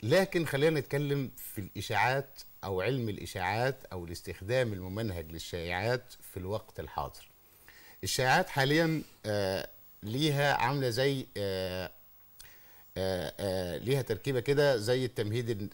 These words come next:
ال-، اللي بيستخدموها في الحروب، هي عنوان عريض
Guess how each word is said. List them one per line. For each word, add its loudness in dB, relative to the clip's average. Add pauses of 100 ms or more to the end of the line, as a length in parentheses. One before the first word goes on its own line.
ال-، -4
اللي -4
بيستخدموها -4
في -4
الحروب، -8
هي 4
عنوان 0
عريض 0